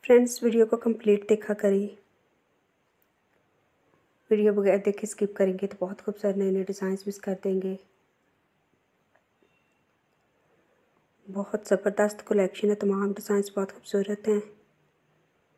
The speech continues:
So friends, आप देख सकते हैं आज की वीडियो में कितने खूबसूरत नए नए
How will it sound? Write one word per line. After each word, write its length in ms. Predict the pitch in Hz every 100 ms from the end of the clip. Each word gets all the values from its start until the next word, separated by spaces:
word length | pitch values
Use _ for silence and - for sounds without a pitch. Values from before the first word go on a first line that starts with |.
| _ _ _ _ _ _ _ _ _ _ _ _ _ _ _ _ _ _ _ _ _ _ _ _ -
So 100 | 247
friends, 300 | 254 240 240
आप 160 | 233 -
देख 200 | 202 208
सकते 260 | - -
हैं 140 | - 220
आज 120 | 214
की 80 | 220
वीडियो 200 | 196 202
में 80 | 208
कितने 240 | 214 214
खूबसूरत 400 | 208 208 - 202
नए 140 | 196
नए 80 | 190